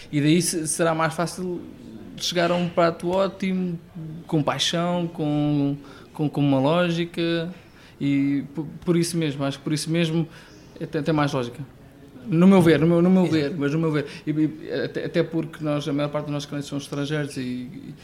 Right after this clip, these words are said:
Speaker 1: e porque, porque eles vêm à procura de, de, da gastronomia portuguesa.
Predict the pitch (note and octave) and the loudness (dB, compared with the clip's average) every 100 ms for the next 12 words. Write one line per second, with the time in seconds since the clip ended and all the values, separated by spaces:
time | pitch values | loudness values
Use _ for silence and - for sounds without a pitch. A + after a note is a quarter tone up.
0 | - - C#3 C#3 D3 - C#3+ - C#3+ - | -20 -10 -8 -6 -6 -4 -6 -6 -10 -10
1 | D3 - D3 C#3 D#3 D#3+ E3 - D3+ D#3 | -8 -6 -4 -4 -4 -6 -8 -10 -8 -8
2 | D#3 D#3+ E3+ - - - D3+ D3 C#3+ D#3 | -8 -8 -10 -12 -20 -14 -12 -10 -8 -8
3 | D3+ D3+ D3+ D3 D3 D#3 D#3 D3+ - D#3+ | -6 -8 -6 -6 -4 -4 -4 -6 -8 -6
4 | D3 | -6